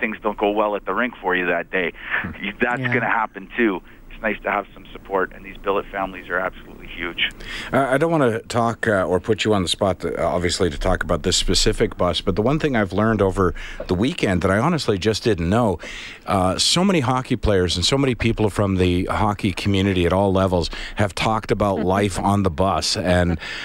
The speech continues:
Speaker 2: that they've all ridden those buses. Um, wh-, how significant,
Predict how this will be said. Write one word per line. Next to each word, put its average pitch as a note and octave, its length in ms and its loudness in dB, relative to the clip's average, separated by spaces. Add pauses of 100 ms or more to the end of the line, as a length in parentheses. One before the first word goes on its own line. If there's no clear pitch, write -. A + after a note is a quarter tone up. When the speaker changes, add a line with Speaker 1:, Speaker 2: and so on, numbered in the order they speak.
(140)
Speaker 2:
that E2+ 240 0
they've G2+ 180 2
all A2 380 4
ridden G2+ 540 2
those G2 300 4
buses. E2+ 680 0 (560)
Um, A2 400 2 (680)
wh-, C3 220 0 (160)
how B3 340 2
significant, C#3 760 0